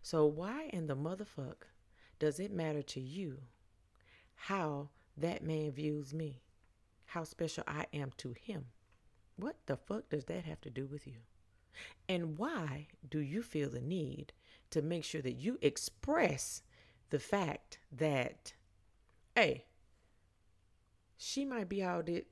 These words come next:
all that to you, but she ain't all that to us. So you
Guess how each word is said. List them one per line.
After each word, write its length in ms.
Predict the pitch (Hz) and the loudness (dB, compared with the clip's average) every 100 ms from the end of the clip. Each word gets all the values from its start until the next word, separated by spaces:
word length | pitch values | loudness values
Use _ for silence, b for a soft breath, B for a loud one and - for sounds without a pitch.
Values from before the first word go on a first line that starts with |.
| - | -4
all 220 | 165 170 160 | 0 2 4
that 200 | 170 - | 2 0
to 100 | 147 | -2
you, 340 | 135 277 277 - - _ - - | 2 2 2 -6 -20 _ -6 -2
but 100 | 131 | 0
she 220 | - 233 | 2 2
ain't 180 | 160 143 | 4 4
all 160 | 127 | 4
that 160 | 123 - | 2 0
to 180 | - 156 | 4 6
us. 340 | 131 - - - B B | 6 2 -12 -18 B B
So 220 | - 156 123 | -2 2 2
you 500 | 135 220 330 359 | 6 8 8 6